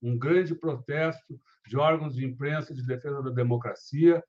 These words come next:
contra a censura. Estamos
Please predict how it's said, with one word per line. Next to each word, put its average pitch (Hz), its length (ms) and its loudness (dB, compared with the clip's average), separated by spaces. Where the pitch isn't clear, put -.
contra 170 420 10
a - 20 -4
censura. 120 600 -4
Estamos 175 720 4